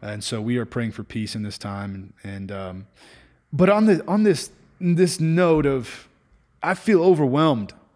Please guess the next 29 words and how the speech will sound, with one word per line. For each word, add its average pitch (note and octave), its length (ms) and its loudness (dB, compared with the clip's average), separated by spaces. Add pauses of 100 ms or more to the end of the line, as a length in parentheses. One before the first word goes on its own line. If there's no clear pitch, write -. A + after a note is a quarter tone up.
(640)
and C3+ 560 -2 (680)
part G3+ 180 4
of - 20 0
me F#3 100 4
just C#3+ 200 -2
wants D#3+ 200 2
to - 60 -14
turn D#3+ 240 0
off D3 240 0
all C#3+ 180 2
of B2+ 80 -4
social C3+ 320 -2
media. B2+ 400 0
It's, G#2+ 220 -10
it's B2 140 -10
partly D#3 320 2
good B2+ 240 -2
to A#2+ 60 -12
be B2 160 -2
informed, C3 560 -4 (1080)
but C#3 80 -2
what D#3 120 6
do G#3+ 60 4
you F3+ 100 4
do E3+ 340 2
when D3 520 0
you D3 260 2
are C3+ 300 2
overwhelmed? C3+ 840 0